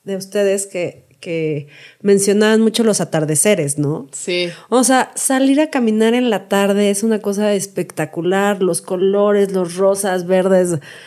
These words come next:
Speaker 1: amarillos. De hecho, el mejor ejercicio que existe para bajar de peso es caminar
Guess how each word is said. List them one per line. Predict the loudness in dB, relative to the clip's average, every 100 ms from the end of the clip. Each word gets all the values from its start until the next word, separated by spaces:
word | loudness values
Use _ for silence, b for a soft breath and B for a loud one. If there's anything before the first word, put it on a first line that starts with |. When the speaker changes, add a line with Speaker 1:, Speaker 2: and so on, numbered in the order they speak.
| B -6
Speaker 1:
amarillos. | -2 0 2 4 4 4 4 4 2 -2 B B B B B B _ _ _ _ _ _ -4
De | 2 2
hecho, | 2 4
el | 6
mejor | 6 2 0 2
ejercicio | 2 0 0 0 0 2 2 2 0 -4 -4
que | -6
existe | -2 -2 -2 -2 -4
para | -2 0 0
bajar | -2 -2 0
de | 0
peso | 2 0 0 0 -2 -4 -16 _ _
es | 0 0 0
caminar | -2 0 2 2 2 -2